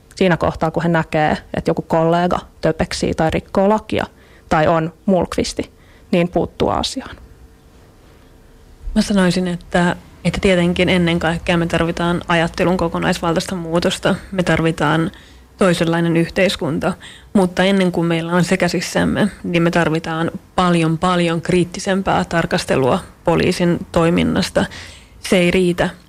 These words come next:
Speaker 2: että teidän perustelu on se, että Suomessa on hyvä poliisi, piste. Se ei vaan riitä,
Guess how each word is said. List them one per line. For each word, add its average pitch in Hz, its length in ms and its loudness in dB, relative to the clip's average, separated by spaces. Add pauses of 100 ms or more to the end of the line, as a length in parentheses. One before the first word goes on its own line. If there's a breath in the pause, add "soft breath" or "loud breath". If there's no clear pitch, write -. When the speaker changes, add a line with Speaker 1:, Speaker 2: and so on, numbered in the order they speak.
(120)
Speaker 2:
että 170 200 -2
teidän 170 320 2
perustelu 170 460 2
on - 200 2
se, 170 140 0
että - 160 -2
Suomessa 165 500 0
on 165 160 2
hyvä 170 220 2
poliisi, 165 540 0
piste. 160 440 0 (380)
Se - 140 -2
ei 160 140 0
vaan 156 180 0
riitä, 160 380 2